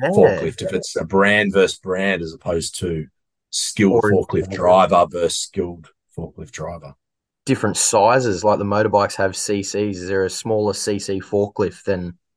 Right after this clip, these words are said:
Speaker 2: the other one? Um,
Speaker 1: The Reach truck.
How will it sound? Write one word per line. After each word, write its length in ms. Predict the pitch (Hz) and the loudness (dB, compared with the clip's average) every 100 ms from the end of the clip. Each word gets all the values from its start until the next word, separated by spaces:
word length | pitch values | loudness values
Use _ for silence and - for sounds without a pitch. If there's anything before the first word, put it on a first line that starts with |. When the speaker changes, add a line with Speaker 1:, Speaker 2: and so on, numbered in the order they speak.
| _ _ - | _ _ 0
Speaker 2:
the 100 | 101 | 2
other 160 | 92 | 2
one? 340 | 92 90 80 92 _ _ _ _ - | 2 0 -2 -10 _ _ _ _ -12
Um, 480 | 101 95 92 87 87 | -8 -6 -4 -4 -2
Speaker 1:
The 100 | 113 | -2
Reach 540 | 107 143 156 - - | 2 2 2 -2 -8
truck. 520 | - - 117 113 - | -6 2 2 2 -4